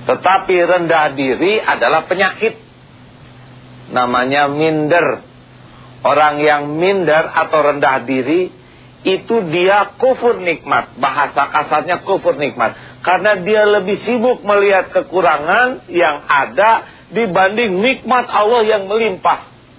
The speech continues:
Misalkan tangan agak bengkok sebelah. Padahal sekujur tubuh sehat, akal sehat. Dia sibuk saja melihat jempolnya yang bengkok.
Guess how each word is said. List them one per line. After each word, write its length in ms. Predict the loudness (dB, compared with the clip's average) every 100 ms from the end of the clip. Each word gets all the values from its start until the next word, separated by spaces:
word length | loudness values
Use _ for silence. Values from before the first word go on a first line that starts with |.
| -20 -20 -20 -20 -20 -20 -10
Misalkan 800 | -6 0 2 2 2 0 0 -4
tangan 480 | -2 0 0 0 0
agak 400 | -2 0 -2 0
bengkok 480 | 0 0 -2 -2 -4
sebelah. 400 | -8 -4 -4 -6 -14 -20 -20 -20 -20 -20 -20 -20 -20 -20 -6 -2
Padahal 560 | 2 2 2 2 2
sekujur 720 | 0 -2 0 0 0 0 0
tubuh 280 | -2 0 0 0
sehat, 360 | -2 -2 -4 -8 -20 -20 -20 -6
akal 480 | -2 -2 2 2 2 -2
sehat. 500 | -8 -4 -4 -6 -18 -20 -20 -20 -20 -20 -20 -20 -8 0
Dia 240 | 2 2
sibuk 640 | -2 0 4 6 4 2
saja 480 | 0 2 2 0 -4 -14 -4
melihat 480 | 0 2 2 0 -4
jempolnya 640 | -4 0 0 2 2 2
yang 240 | 2 2
bengkok. 560 | 0 -2 0 -2 -2